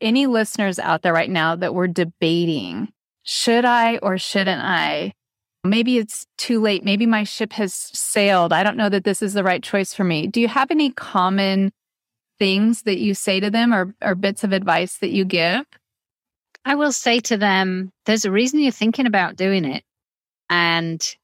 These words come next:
Speaker 2: myself, I, I'm thirty odd years now in the profession, and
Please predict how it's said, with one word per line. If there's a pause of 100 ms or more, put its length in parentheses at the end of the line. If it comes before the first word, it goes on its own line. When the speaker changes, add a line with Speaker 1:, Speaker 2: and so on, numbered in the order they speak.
(200)
Speaker 2:
myself,
I,
I'm (300)
thirty
odd
years
now
in
the
profession,
and